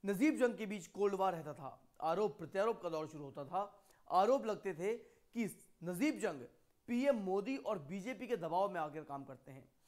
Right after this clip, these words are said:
वहीं, अ, अरविंद केजरीवाल ने जब इस्तीफे की खबर सुनी तो उन्होंने कहा कि "ये बहुत शॉकिंग and सरप्राइजिंग है मेरे लिए, लेकिन उनके उज्जवल भविष्य की मैं कामना करता हूं।" इन कामनाओं के साथ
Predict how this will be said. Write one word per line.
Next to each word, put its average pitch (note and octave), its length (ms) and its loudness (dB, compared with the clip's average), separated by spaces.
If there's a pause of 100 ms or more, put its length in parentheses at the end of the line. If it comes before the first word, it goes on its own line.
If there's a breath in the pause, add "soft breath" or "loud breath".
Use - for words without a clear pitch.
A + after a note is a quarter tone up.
(400 soft breath)
वहीं, G#3 340 0 (760)
अ, G3 280 0 (140)
अरविंद B3 280 0
केजरीवाल G#3 480 2
ने G3+ 160 -2
जब E3+ 360 -2 (100)
इस्तीफे C4+ 400 -2
की C#4 100 -4
खबर F#3+ 240 -4
सुनी F#3 220 -8
तो G3+ 100 -8
उन्होंने F3+ 240 -6
कहा F3 380 -2 (280 loud breath)
कि G#3+ 80 -6
"ये G#3 200 -6 (140)
बहुत G#3 360 -2
शॉकिंग G3+ 360 -4
and F#3+ 120 -10
सरप्राइजिंग F3 460 -6
है G3 60 -6
मेरे F#3+ 220 -4
लिए, G#3 360 -10 (180 loud breath)
लेकिन G#3 320 -2
उनके G3+ 360 -10
उज्जवल A#3 300 -4
भविष्य F3 320 -6
की D#3 100 -12
मैं E3 140 -10
कामना C3 260 -10
करता C3 260 -16
हूं।" C3+ 160 -12 (360 soft breath)
इन C4 180 2
कामनाओं F#3+ 400 4
के F#3 120 -4
साथ G3 300 2